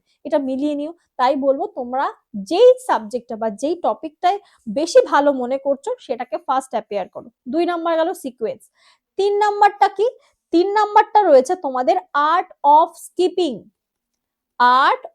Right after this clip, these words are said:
of skipping, অর্থাৎ এটা আমি একসাথেই বলছি, art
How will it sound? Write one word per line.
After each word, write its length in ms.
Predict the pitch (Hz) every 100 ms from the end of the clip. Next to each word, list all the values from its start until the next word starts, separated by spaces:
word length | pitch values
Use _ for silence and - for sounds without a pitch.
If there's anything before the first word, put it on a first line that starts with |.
| -
of 320 | 233 262 381 - _ _ -
skipping, 680 | - 370 415 392 277 175 226 _ _ _ _ _ _ _ _ _ -
অর্থাৎ 560 | 277 - - 427 311 - _ _ _ _ _ _ _
এটা 240 | 240 302
আমি 140 | 302 311
একসাথেই 540 | 254 - 302 269 302
বলছি, 480 | 254 233 226 - 403 - _ _
art 320 | 269 311 392